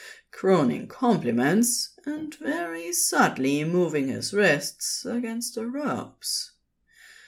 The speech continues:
Aziraphale loved him so much it hurt.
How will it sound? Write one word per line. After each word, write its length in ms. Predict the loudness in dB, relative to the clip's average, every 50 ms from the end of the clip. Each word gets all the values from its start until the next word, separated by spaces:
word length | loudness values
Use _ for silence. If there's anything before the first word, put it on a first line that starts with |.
| _ _ _ _ _ -4
Aziraphale 920 | 0 2 2 4 6 6 8 8 8 6 6 2 2 2 4 4 2 4 4
loved 340 | 4 4 4 4 2 2 -2
him 260 | -4 -2 -2 -2 -2
so 520 | 0 0 0 0 0 0 0 2 2 2
much 880 | 2 4 4 4 4 4 2 2 -2 -6 -8 -10 -10 -10 -10 -12 -16 _ _ -8
it 240 | -8 -8 -8 -10 -18 _ _ _ _
hurt. 720 | -6 -4 -4 -4 -6 -8 -12 -16 _ _ _ _ -20 -20